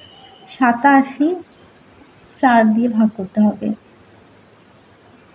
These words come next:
চার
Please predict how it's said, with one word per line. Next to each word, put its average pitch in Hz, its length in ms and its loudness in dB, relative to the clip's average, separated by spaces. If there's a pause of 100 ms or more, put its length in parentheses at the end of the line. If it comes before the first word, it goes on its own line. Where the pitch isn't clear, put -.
(3250)
চার 254 160 2